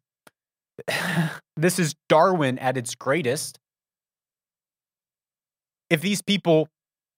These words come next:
who believe this, antinatalists, if they cease to procreate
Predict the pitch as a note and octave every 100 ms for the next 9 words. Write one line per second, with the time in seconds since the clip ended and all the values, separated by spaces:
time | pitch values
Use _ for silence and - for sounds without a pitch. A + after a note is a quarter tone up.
0 | _ _ _ _ _ _ _ - F3+ D#3+
1 | D#3+ F3+ B2 - - - D3 D#3 C#3+ C3
2 | A#2+ G2 - - - D3 - F3+ - -
3 | A3 A3+ - - F3+ - - F3 G#3+ -
4 | C3+ G#2+ B2 -